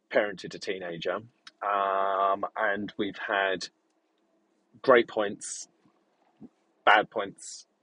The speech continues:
bits in between points." Um, so I'm planning on doing a sort of an episode on a whole host of different topics of what it's like to parent a teenager.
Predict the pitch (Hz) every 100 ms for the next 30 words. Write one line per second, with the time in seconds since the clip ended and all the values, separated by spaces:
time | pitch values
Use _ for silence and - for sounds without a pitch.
0 | _ - - 101 104 - 95 82 - 76
1 | 78 - - - - - - - _ 110
2 | 110 107 110 107 110 - _ 131 127 123
3 | 123 - 120 123 110 _ - - 156 156
4 | 151 127 117 117 113 110 110 113 98 123
5 | 113 110 - 101 104 - - 107 - 117
6 | 104 113 - 104 98 - 107 101 101 -
7 | _ _ _ - - _ _ _ 131 -
8 | - - 180 175 170 139 - - 151 127
9 | - - - 107 110 107 - - - -
10 | 123 135 - 123 - 127 - 107 92 _
11 | - - - _ _ _ _ _ _ _
12 | 120 113 110 - - - 127 123 107 104
13 | - 101 - - 117 104 - 156 127 95
14 | 87 87